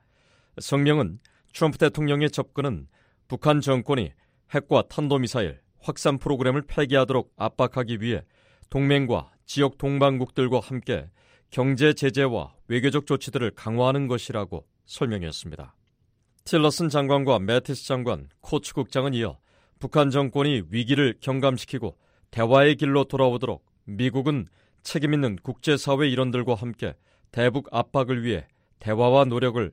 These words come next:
하고 있다고 밝혔습니다. 특히 영내 안정과 번영을 위해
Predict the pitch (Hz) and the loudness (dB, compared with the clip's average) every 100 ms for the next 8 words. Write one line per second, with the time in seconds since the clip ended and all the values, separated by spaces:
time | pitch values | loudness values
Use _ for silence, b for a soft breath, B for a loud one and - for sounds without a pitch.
0 | _ - 123 139 117 113 95 95 - _ | _ -20 -4 -4 -2 -4 -4 -6 -10 _
1 | - 107 101 - 92 80 71 - b b | -12 -10 -8 -10 -12 -12 -14 -18 b b
2 | b b - 156 95 - _ - 123 139 | b b 0 2 2 -4 _ -2 0 4
3 | 151 104 120 135 131 113 104 123 127 127 | 4 4 2 0 0 0 0 -2 0 0
4 | 127 113 104 | 0 -2 -6